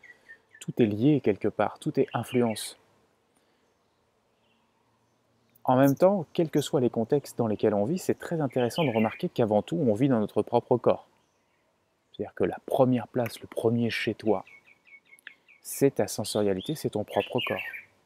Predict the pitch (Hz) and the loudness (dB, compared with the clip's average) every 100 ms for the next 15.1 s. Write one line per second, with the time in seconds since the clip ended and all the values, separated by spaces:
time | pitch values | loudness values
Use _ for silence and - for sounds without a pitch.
0 | _ _ _ _ _ - - _ _ 120 | _ _ _ _ _ -20 -20 _ _ -4
1 | 107 - 110 117 113 113 104 110 104 98 | -4 -2 2 4 4 4 2 -2 -2 -2
2 | 104 104 101 110 190 220 _ _ - 104 | -4 0 0 0 -2 -6 _ _ -6 -4
3 | 98 95 127 202 240 _ - 107 95 156 | -2 0 0 -2 -8 _ -14 -12 -4 -2
4 | 135 - _ - - 170 170 - _ _ | -2 -4 _ -16 -6 -4 -4 -8 _ _
5 | - 127 220 170 - - 98 - 143 117 | -2 0 0 -8 -10 -14 -14 -4 -2 -2
6 | - 127 143 - - 113 - 113 165 202 | 0 2 2 0 -8 -8 -4 -2 -2 2
7 | 180 160 - 190 214 170 180 170 208 247 | 2 2 0 0 0 2 2 2 -2 -4
8 | _ _ _ _ _ _ _ _ - - | _ _ _ _ _ _ _ _ -8 -2
9 | 147 127 110 - 151 117 - - - _ | 2 4 2 0 -2 -2 -2 -8 -8 _
10 | _ _ _ _ - - - - - - | _ _ _ _ -18 -16 -10 -10 -8 -8
11 | - - - _ _ _ 131 131 190 226 | -10 -12 -20 _ _ _ 10 10 10 10
12 | 123 120 117 - 107 98 80 - 101 - | 10 10 10 10 8 10 8 2 0 2
13 | 117 113 131 127 110 98 - 104 - 101 | 0 2 2 4 4 2 0 -6 0 0
14 | - 101 127 120 110 - 98 - 110 101 | 0 0 2 2 0 -6 -6 -2 -2 -2
15 | - | -4